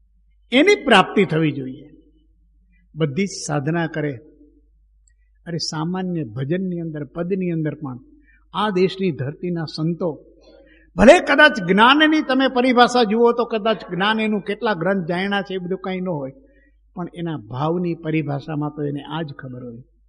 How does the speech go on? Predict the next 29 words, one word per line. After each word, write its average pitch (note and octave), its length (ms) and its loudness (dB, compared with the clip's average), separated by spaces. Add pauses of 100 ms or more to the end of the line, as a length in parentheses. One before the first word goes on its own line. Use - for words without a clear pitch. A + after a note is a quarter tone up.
(200)
એમ D#3+ 140 0
લખે, D3 400 -4 (380)
સાદું E3 320 -2
ભદ E3 220 -2
બોલે G3 260 0
ને G3+ 200 0 (140)
ગામડાની E3+ 520 0
અંદર, E3 220 -4
તો G3+ 200 -4
એમ F3+ 200 0
જ D#3 40 -8
કહે D#3 240 -4 (560)
કે, - 80 -8
"આત્માને F3+ 640 0
જાણ્યા E3 400 2
વિના E3 320 2
રે D#3 180 4
લખ D3+ 260 -2
ચોરાસીના D#3 680 2
ફેરા E3+ 480 2 (340)
નહીં D#3 520 4
ટળે F3+ 380 6
રે D3+ 200 4
લે." C3+ 160 -2 (880)
નક્કી E4+ 360 0
ચોખ્ખી E4 420 2
વાત C#4 240 6
છે A#3+ 120 6
એની E3+ 280 2